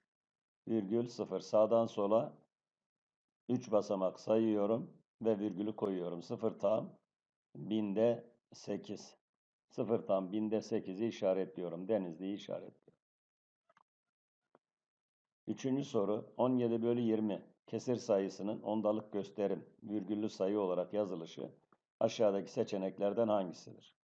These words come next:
Yirmiyi beş ile çarparsam yüz yapar. Beş kere yedi, otuz beş. Elde var üç. Beş kere bir, beş. Üç daha sekiz. Beş ile yirmiyi çarparsam yüz.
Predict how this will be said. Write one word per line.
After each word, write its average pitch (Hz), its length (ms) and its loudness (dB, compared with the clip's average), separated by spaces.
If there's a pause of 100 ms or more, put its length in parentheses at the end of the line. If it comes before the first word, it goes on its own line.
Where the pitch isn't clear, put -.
(680)
Yirmiyi 117 460 2
beş 127 180 2
ile 104 160 -2
çarparsam 107 720 2
yüz 98 200 -2
yapar. - 440 -10 (600)
Beş 120 280 0
kere 104 240 0
yedi, 104 440 0 (540)
otuz 104 400 -4
beş. - 340 -4 (1200)
Elde 104 300 0
var 110 280 6 (100)
üç. 95 340 -8
Beş 117 200 0
kere 98 280 -2
bir, 98 240 -4
beş. 95 380 -2 (380)
Üç 117 280 -4
daha 101 200 0
sekiz. - 540 -12 (840)
Beş 123 280 0
ile 107 120 -2
yirmiyi 107 440 0
çarparsam 107 840 0
yüz. 101 380 -6